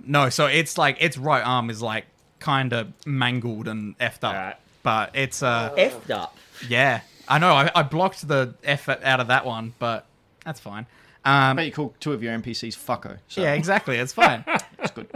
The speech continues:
Speaker 1: Um, but then, uh, a-, as you're looking at it, as its, like, blood is, like, going around and pouring down its arm, it, like,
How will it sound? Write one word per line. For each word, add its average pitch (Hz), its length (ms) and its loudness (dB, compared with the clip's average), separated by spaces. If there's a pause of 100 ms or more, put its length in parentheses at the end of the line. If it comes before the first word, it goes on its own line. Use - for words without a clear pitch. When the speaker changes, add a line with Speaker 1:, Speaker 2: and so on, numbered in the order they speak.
Speaker 1:
Um, 143 420 4
but 156 200 2
then, 180 340 4
uh, 151 540 4 (480)
a-, 170 240 2
as 180 180 4
you're 196 140 4
looking 175 340 2
at 151 140 4
it, - 80 0
as 151 260 2
its, 151 240 -4
like, 131 220 0
blood 131 240 2
is, 127 120 -4
like, 120 480 -2
going 131 360 0
around 123 320 0
and 107 180 -12
pouring 135 300 -2
down 123 180 2
its 123 140 -8
arm, 123 280 -2
it, 131 140 -12
like, 131 200 -4